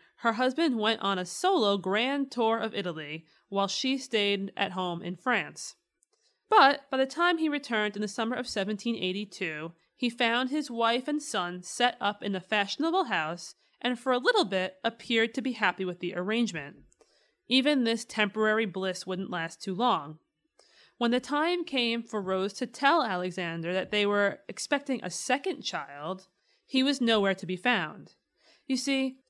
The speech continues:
he had slipped away without telling Rose and went off to Martinique. What are his reasons? Well,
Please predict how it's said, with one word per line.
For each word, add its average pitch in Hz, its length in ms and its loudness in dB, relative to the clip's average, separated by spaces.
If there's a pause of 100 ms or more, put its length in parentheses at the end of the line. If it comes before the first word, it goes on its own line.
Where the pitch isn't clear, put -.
he 349 140 0
had 427 160 2
slipped - 440 0
away 330 320 2
without 185 380 0
telling 269 360 0
Rose 156 440 -8 (300)
and 240 180 2
went 302 220 2
off 269 240 2
to 269 120 -2
Martinique. 208 680 0 (680)
What 214 160 0
are 226 60 2
his 208 220 -4
reasons? 320 640 -2
Well, 196 400 -2